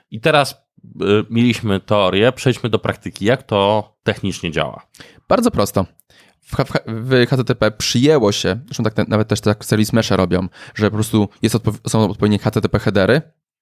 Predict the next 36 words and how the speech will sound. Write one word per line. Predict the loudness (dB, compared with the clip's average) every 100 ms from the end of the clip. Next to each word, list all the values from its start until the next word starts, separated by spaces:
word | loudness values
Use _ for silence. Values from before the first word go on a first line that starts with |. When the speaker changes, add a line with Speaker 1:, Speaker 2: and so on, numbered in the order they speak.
| _
Speaker 2:
proste. | -2 0 0 -2 -2 _ _ _ -20 _
Wystar-, | -2 0 0 -4
wystarczy, | -4 -2
załóżmy, | -2 -2 2 2 2
w | 0
istio | -6 0 2
je | 2
przekopiowywać | 2 -2 -2 2 2 2 0 -4 -8
i | -10 -8
wszystko | -8 -4 -6 -6 _ _ -12
działa. | 0 2 4 2 _ _ -20 -4
W |
messagingu | -2 0 0 0 0 -2 _ _
to | -6
samo. | 0 0 0 -2 _ _ -2
Mamy | 2 2
me-, | 2
albo | 2 0 0
metadane, | -2 0 0 0 -2 _
albo | -2 0
mamy | 2 0
headery, | -2 2 4 2 0 _ _ _ _ -6
dodawane | 0 2 2 2
jest, | 2 0 -6
przekopiowywane. | _ -8 -6 0 2 2 2 0
Większość | -2 -2 2 2
bibliotek, | 0 0 0 0
które | -2 0 0
są | 2 0 2
do, | 0 0
na | -2
przykład | -4 -4 0
do, | 0 0 -4 -10
e, | -6 -2
Mass | -2
Transita, | 0 0 0 2 0